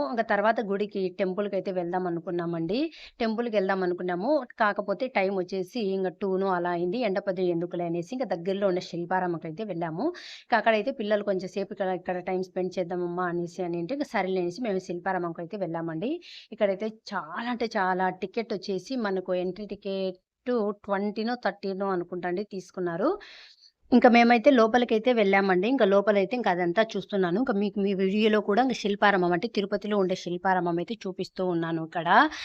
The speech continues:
ఇంకా మా పిల్లల కొద్దీ మా పిల్లలు, ఇద్దరు పిల్లలు అయితే ఇంకా ఎంజాయ్ చేస్తూ ఇంకా అక్కడంతా కూడా చూస్తూ ఉన్నారనమాట. చాలా అంటే చాలా బాగుంది. ఒకప్పుడు, ఆహ్, ఇంతకుముందు స్టార్టింగ్‌లో మేము వెళ్ళినప్పుడు అంత జనాలైతే ఉండేవాళ్ళు కాదు. ఇప్పుడు కొంచెం పర్వాలేదండి, బాగానే ఉన్నారు జనాలు.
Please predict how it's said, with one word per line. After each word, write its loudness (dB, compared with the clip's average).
ఇంకా -6
మా 8
పిల్లల -2
కొద్దీ -4
మా 2
పిల్లలు, -4
ఇద్దరు -2
పిల్లలు 0
అయితే -2
ఇంకా 2
ఎంజాయ్ 2
చేస్తూ -6
ఇంకా -2
అక్కడంతా -2
కూడా -2
చూస్తూ -8
ఉన్నారనమాట. -2
చాలా 4
అంటే 0
చాలా 2
బాగుంది. 2
ఒకప్పుడు, 4
ఆహ్, 8
ఇంతకుముందు 0
స్టార్టింగ్‌లో 2
మేము 0
వెళ్ళినప్పుడు 0
అంత 0
జనాలైతే -2
ఉండేవాళ్ళు 0
కాదు. -4
ఇప్పుడు 0
కొంచెం 0
పర్వాలేదండి, 4
బాగానే 0
ఉన్నారు 0
జనాలు. -2